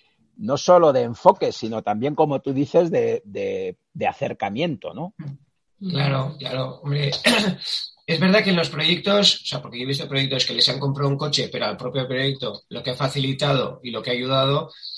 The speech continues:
Speaker 2: sea, eso es innegable, ¿no? Pero el hecho de decir, "Vamos a, a viajar a, a África, pero vamos a hacerlo también con sus, con sus herramientas, con su vehículo habitual", pues yo creo que también te acerca mucho. Y,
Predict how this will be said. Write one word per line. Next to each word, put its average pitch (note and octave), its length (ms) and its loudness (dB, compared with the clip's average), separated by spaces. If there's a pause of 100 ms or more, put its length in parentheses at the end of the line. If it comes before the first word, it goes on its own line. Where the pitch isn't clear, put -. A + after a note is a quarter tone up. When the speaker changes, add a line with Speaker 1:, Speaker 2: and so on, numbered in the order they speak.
(180)
Speaker 2:
sea, C3 160 -4
eso C3 140 0
es C3 100 0
innegable, G#2+ 460 -6
¿no? B2+ 240 -6 (560)
Pero C3 320 -2
el C3 120 0
hecho E3 300 4
de D#3 640 4
decir, C#3 460 -2
"Vamos C#3+ 360 0
a, D3 580 0
a C#3+ 140 -4
viajar C#3+ 460 0
a, C#3 560 0
a C#3 180 0
África, C#3 540 -4 (680)
pero C3 140 -2
vamos C3 180 2
a C#3 60 0
hacerlo C#3 200 0
también C3 220 -4
con B2+ 160 -4
sus, - 320 0
con A#2 160 -10
sus A#2+ 480 -4
herramientas, C3+ 580 -4
con C3 140 -4
su B2 140 -2
vehículo A#2+ 360 -2
habitual", D3 580 0 (680)
pues A#2+ 160 -8
yo B2+ 120 -4
creo C3+ 180 0
que C3+ 240 0
también C3+ 240 -2
te B2+ 60 0
acerca B2 300 -8
mucho. G2+ 520 -8
Y, G#2+ 720 -4